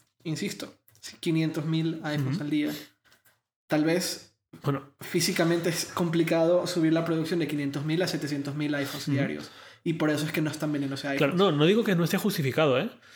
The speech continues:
Speaker 2: Digo que la persona, la
Speaker 1: Mm.
Speaker 2: gran mayoría de personas que se enfrentan a eso, a querer pagar setecientos euros.
Speaker 1: Sí.
Speaker 2: Un, un, un, un,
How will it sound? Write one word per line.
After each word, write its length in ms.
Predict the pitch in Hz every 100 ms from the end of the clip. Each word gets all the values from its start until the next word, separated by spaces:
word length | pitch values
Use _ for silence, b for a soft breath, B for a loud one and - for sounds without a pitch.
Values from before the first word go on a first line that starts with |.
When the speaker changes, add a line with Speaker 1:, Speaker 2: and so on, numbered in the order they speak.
| B B _ -
Speaker 2:
Digo 240 | 151 202 143
que 80 |
la 100 | 139
persona, 600 | 131 127 - 185 135 135 147
la 140 | 127
Speaker 1:
Mm. 40 | 127
Speaker 2:
gran 220 | 131 156
mayoría 260 | 170 170 165
de 20 |
personas 480 | 165 208 180 131 -
que 180 | -
se 80 | 127
enfrentan 340 | 120 135 139 170
a 60 |
eso, 160 | 185 180
a 40 |
querer 260 | 143 135 139
pagar 220 | 165 160
setecientos 600 | 135 143 - 156 160 151
euros. 340 | 170 156 131 104 87 _ _ _ _ _
Speaker 1:
Sí. 120 | - 156 147
Speaker 2:
Un, 160 | 147 139
un, 120 | 143 -
un, 200 | 139 135
un, 440 | 139 135 131 135